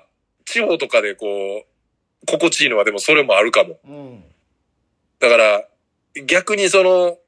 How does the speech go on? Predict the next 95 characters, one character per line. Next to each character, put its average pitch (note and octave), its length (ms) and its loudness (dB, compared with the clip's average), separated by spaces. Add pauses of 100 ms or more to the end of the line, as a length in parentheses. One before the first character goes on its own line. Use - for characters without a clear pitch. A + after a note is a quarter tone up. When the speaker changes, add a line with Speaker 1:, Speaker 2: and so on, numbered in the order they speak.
(640)
Speaker 1:
ま B2 140 0
あ、 B2 40 2
あ D#3 40 2
り A3 80 0
が A#3+ 100 0
た A3 100 4
い D3+ 40 2
話 D3+ 240 -2
や A#2+ 80 -2
け G#2+ 60 -10
ど G2 100 -12
な、 D3+ 160 -4
地 D3 140 -12
方 B2+ 120 -8
行 A2 100 -14
っ - 0 -
て G#2+ 80 -12
老 A2 120 -10
朽 A2+ 140 -12
化 A2 140 -2
し - 80 -10
て A2+ 120 -10
く A#2 80 -4
れ A#2 80 -4
て A2+ 100 -4
る A2+ 100 -8
と F2+ 100 -10
か - 100 -6
さ。 F2+ 220 -2
Speaker 2:
う - 40 -20
ん、 - 20 -20
ま B2 140 -20
あ G2 40 -20
ね。 E2+ 280 -20 (920)
Speaker 1:
で F3 80 -2
も E3 60 0
や F3 60 2
っ - 20 -4
ぱ - 100 -2
そ - 180 -2
れ G3+ 120 4
が G3+ 80 6 (500)
バ F#3+ 180 0
ン F#3 80 -8
っ - 20 -
て C3 180 -6
一 C#3 240 -10
番 F3+ 180 0
前 D3+ 240 0
に C3+ 80 -10
出 B2+ 120 -8
て B2+ 120 -10
き - 80 -16
て、 G#2 440 0 (440)
Speaker 2:
う D#3 40 -6
ん。 - 20 -4
Speaker 1:
「あ G3 420 -2
ー」 - 60 -20
と - 80 -8
か C#3 80 -2
っ - 20 0
て B2+ 120 -8
な D3 180 -6
っ - 60 -18 (120)
ち - 120 -6
ゃ A3+ 40 -4
う C4 80 -10
と G#3+ 100 -4
な D#3 120 0
ん D3 100 -8
か G#2 200 0
あ G#2+ 40 0
れ A#2+ 80 0
や G2+ 140 -2
ね F#2 100 -16
ん F2 80 -20
な、 C#3 200 -6
も G2 360 -12
う。 - 0 - (360)
Speaker 2:
そ - 160 -20
う C#3 40 -20
や C3 80 -20
な。 D3+ 200 -18
で E3+ 140 -6
も C#3+ 180 -10
そ C#3+ 200 -14
の、 C3 600 -10
話 A#3+ 500 -4
聞 G3+ 160 -4
い F#3+ 60 -2
て G3 140 4
る、 F#3 420 0
今 G3+ 220 -2
回 B2+ 200 -2
さ、 G2 340 -12